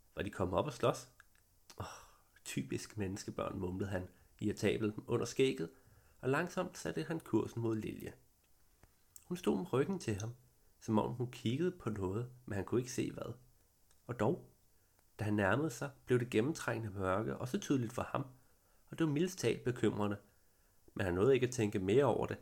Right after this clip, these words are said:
for det gik op for ham, at Lilje ville gå derind.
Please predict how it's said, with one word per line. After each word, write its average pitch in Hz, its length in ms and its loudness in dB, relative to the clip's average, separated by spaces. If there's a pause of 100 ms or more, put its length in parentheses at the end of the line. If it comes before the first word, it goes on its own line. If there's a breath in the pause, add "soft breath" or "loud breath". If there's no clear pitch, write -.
(300 soft breath)
for - 120 -6
det 107 120 -6
gik 104 180 -2
op 131 140 2
for - 160 -2
ham, 127 200 -2
at 160 80 0
Lilje 110 540 0
ville 143 180 -2
gå 139 140 0
derind. - 380 -6